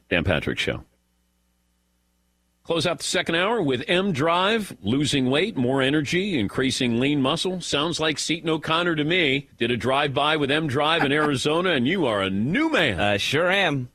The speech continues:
Speaker 1: Wow. I didn't
Speaker 2: Yeah.
Speaker 1: even recognize you. <laughs> Whatever your goals are, if you want to compete as you get older, you gotta create healthy habits that work for you. Habits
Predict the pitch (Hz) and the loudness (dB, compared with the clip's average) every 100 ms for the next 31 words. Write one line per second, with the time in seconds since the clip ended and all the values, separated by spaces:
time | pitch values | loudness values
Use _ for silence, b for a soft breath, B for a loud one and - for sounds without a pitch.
0 | - 143 135 95 71 - 147 185 151 165 | -4 -2 0 -2 -6 -6 -2 0 0 0
1 | 180 185 165 131 113 104 98 82 64 - | 0 0 0 0 0 0 0 -2 -4 -10
2 | 135 _ - _ 120 - 110 147 220 254 | -14 _ -20 _ -20 -16 -4 0 0 0
3 | 220 196 147 208 214 156 127 101 87 117 | 0 0 2 2 2 2 2 0 0 0
4 | 101 139 139 143 127 120 - 175 180 175 | 0 0 0 0 0 -4 -2 -2 -2 -2
5 | 131 117 123 117 123 135 143 135 95 107 | -2 0 -2 0 0 2 0 0 0 0
6 | 107 - 107 107 98 101 98 95 107 120 | 0 -2 0 0 0 -2 0 -2 0 -2
7 | 117 - 92 92 92 - 92 92 131 165 | -4 -4 -4 -2 -4 -4 -2 0 0 -2
8 | 185 _ - 95 101 - | -6 _ -6 -4 -4 -4